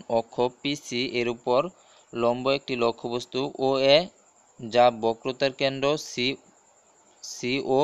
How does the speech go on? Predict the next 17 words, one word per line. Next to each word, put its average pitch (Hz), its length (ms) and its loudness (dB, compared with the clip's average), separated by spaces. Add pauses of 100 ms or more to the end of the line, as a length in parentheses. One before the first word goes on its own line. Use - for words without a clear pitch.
(160)
প্রধান 135 340 2
ফোকাস 131 380 -2 (280)
এফ 123 160 -4
এর 123 160 -2
মাঝে, 120 360 -2 (640)
এফ 127 160 -4
এর 131 180 0 (920)
লম্ব 117 340 0 (140)
একটি 135 180 -8
লক্ষ্যবস্তু 120 640 -2 (1160)
এফ 123 260 -2
এর 131 140 -2
মাঝে 127 380 0
অবস্থিত 131 480 -6 (180)
ও - 80 0
থেকে 135 340 -6
আগত 120 340 2